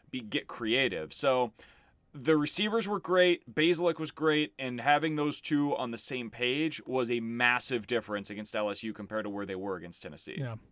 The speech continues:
Speaker 2: And again, L S U's defense might be really bad. That is, that is entirely possible. But again,
Speaker 1: Stingley's not.
Speaker 2: Stingley is not bad.
Speaker 1: And they beat him consistently
Speaker 2: They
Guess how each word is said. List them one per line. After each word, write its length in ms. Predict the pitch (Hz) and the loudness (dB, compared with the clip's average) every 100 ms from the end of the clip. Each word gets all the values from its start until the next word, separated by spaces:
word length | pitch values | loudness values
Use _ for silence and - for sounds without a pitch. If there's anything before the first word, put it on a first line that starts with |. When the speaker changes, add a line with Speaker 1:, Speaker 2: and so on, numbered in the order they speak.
| _ - - _ - | _ -20 -20 _ 0
Speaker 2:
And 80 | 170 | 4
again, 360 | 175 180 131 - | 8 8 8 6
L 160 | 175 202 | 10 12
S 160 | 185 | 12
U's 140 | 190 151 | 10 10
defense 420 | 160 165 147 - | 10 8 6 4
might 220 | 147 143 | 2 4
be 140 | 151 | 4
really 280 | 135 143 143 | 6 6 6
bad. 440 | 127 120 113 113 143 _ | 4 -2 -6 -10 -12 _
That 140 | 156 156 | 4 6
is, 200 | 147 - | 6 4
that 160 | 156 | 4
is 140 | 151 143 | 6 4
entirely 840 | 139 - - - 165 165 151 139 | -2 -4 -6 -2 4 6 8 6
possible. 600 | 135 131 120 - 101 85 - _ _ _ _ _ _ _ _ _ - | 4 0 -2 -4 -6 -10 -14 _ _ _ _ _ _ _ _ _ 2
But 280 | 311 208 - - | 4 4 -2 -4
again, 320 | 233 233 349 | -2 2 4
Speaker 1:
Stingley's 520 | 196 131 240 269 254 180 | 4 4 2 0 -2 0
not. 300 | 147 80 - _ _ - | -2 -2 -12 _ _ 2
Speaker 2:
Stingley 360 | - 330 381 | 8 8 10
is 120 | 302 180 | 10 10
not 260 | 208 233 | 8 8
bad. 460 | 190 214 139 107 - - _ _ _ _ _ _ _ | 10 10 8 0 -14 -20 _ _ _ _ _ _ _
Speaker 1:
And 200 | 175 175 | 2 2
they 240 | 139 254 311 | 2 4 4
beat 400 | 156 233 254 - | 2 -6 -6 -6
him 400 | 208 220 147 117 | -2 0 -2 -4
consistently 1080 | 135 117 - - 202 - 254 - 127 73 | -6 -4 -4 2 2 4 0 -2 -6 -8
Speaker 2:
They 100 | - | -10